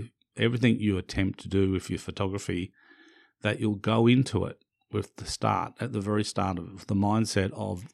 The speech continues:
you're going into this shoot with the idea of that you're gonna give it a hundred percent. You're gonna give it everything you can muster up. And if you kind of approach, and if it just means that you need to do less shoots,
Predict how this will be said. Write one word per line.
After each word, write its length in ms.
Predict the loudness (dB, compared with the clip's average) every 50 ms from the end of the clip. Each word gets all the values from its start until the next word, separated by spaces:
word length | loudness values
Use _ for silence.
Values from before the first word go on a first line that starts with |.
| _
you're 140 | -6 -4 -2 0
going 300 | 0 2 2 4 4 2
into 240 | 2 2 0 -2
this 140 | -4 -4 -4
shoot 340 | -4 -4 -2 -2 -2 -4 -6 -10 _ _ _ -4
with 220 | -2 -2 -2 -2
the 120 | -2 -2 -2
idea 400 | 0 -2 -2 0 0 0 0 0
of 120 | -2 -2
that 220 | -4 -6 -4 -4
you're 100 | -4 -2
gonna 200 | -2 -2 -2 -2
give 220 | 0 0 2 2 2
it 140 | 0 -4 -6 _ _ _ _ _ _ _ _ _ _ _ _ _ _ _ -6
a 40 | 0
hundred 240 | 2 2 2 2 0
percent. 340 | -4 -4 -4 -4 -4 -6 _ _ -20 _ _ _
You're 180 | -4 0 0 0
gonna 100 | 0 0
give 160 | 0 0 0
it 80 | 0 -2 -2
everything 280 | 0 2 2 2 2 2
you 240 | 0 0 -2 -2 -4 -8 _ _ _ _ _ _
can 180 | -4 0 0 2
muster 380 | 2 2 0 -2 -4 -4 -4 -4
up. 240 | -4 -8 -10 _ _ _ -20 -20 -20 -20 -20 -20 -20 -20 -20 -20 -20 -20 -20 -20 -20 _ _ -4
And 180 | 2 4 4 4
if 120 | 4 4
you 140 | 4 2 2
kind 260 | 2 2 4 4 4
of 60 | 4 2
approach, 500 | 0 0 0 2 2 0 -2 -4 -6 -2 2
and 160 | 2 4 4
if 260 | 2 2 0 0 0
it 140 | 0 -4 -4
just 240 | -2 -2 -2 0 2
means 260 | 4 6 6 6 4
that 120 | 4 2
you 80 | 2 2
need 220 | 2 2 2 0
to 60 | 0 2
do 240 | 2 4 4 4
less 140 | 4 2 2
shoots, 500 | 0 -2 -2 0 0 0 -2 -4 -10 -18